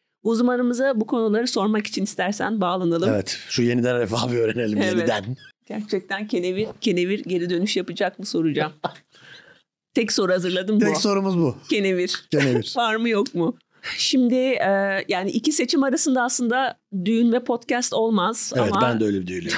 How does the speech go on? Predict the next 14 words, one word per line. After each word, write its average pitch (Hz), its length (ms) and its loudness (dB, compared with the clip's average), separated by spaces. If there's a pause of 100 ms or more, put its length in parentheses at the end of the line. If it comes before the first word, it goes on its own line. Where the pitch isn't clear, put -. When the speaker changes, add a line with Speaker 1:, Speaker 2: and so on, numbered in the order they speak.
(340)
Speaker 1:
<laughs> - 420 -14
biz 214 180 4
yapacağız 208 560 0
mecburen. 180 800 0
E, 170 280 -2
birinci 190 300 0
turu 190 380 0
geride 185 320 0
bıraktık. 160 440 -4
Şimdi 175 260 -4
ikinci 180 320 -4
tura 180 220 -2
girerken, 180 600 -2 (600)
e, 151 260 0